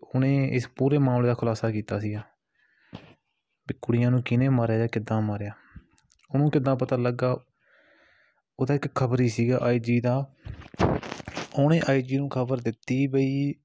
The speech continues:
ਜਲੌਨ ਦੇ ਨਾ ਨੇੜੇ ਪਿੰਡਾਂ ਦਮਾ ਪਿੰਡ ਪੈਂਦਾ ਇੱਕ, ਉੱਥੋਂ ਦੇ ਕਹਿੰਦਾ ਇੱਕ ਜਤਿੰਦਰ ਸਿੰਘ ਨਾਂ ਦਾ ਬੰਦਾ, ਉਹਦੀਆਂ ਕੁੜੀਆਂ ਦੋ ਪ੍ਰੇਮੀ ਦੇ ਨਾਲ ਭੱਜ ਗਈਆਂ ਸੀਗੀਆਂ,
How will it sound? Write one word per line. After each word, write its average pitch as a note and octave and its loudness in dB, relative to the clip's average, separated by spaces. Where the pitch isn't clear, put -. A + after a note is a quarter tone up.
ਜਲੌਨ B2 0
ਦੇ B2 2
ਨਾ C3 2
ਨੇੜੇ C3 2
ਪਿੰਡਾਂ B2 -2
ਦਮਾ A#2+ -2
ਪਿੰਡ A#2+ -2
ਪੈਂਦਾ A2 -2
ਇੱਕ, B2 -4
ਉੱਥੋਂ B2+ -2
ਦੇ B2 4
ਕਹਿੰਦਾ B2+ 0
ਇੱਕ C#3 0
ਜਤਿੰਦਰ B2 -2
ਸਿੰਘ C3 0
ਨਾਂ B2 0
ਦਾ A#2 0
ਬੰਦਾ, G#2+ -2
ਉਹਦੀਆਂ C#3+ -2
ਕੁੜੀਆਂ B2+ 2
ਦੋ A#2+ 2
ਪ੍ਰੇਮੀ B2 0
ਦੇ A#2+ 2
ਨਾਲ A#2 0
ਭੱਜ B2+ 0
ਗਈਆਂ G#2+ -4
ਸੀਗੀਆਂ, G#2+ -8